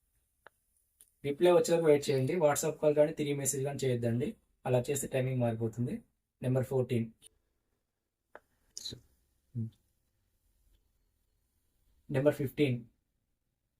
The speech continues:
మీరు షాప్ పైన వచ్చి తీసుకోవచ్చండి, లేదంటే ఆన్లైన్లోనే బుక్ చేసుకోవచ్చు.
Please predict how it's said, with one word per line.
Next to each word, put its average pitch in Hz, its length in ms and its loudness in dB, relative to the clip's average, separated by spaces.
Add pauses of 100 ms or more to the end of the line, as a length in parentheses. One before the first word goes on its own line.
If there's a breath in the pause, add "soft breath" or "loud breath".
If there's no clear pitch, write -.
(200)
మీరు 131 200 -4
షాప్ 143 260 4
పైన 170 180 2
వచ్చి 160 180 -6
తీసుకోవచ్చండి, 156 500 0 (100)
లేదంటే 151 360 2
ఆన్లైన్లోనే 143 460 -2
బుక్ 117 180 -10
చేసుకోవచ్చు. 104 460 -6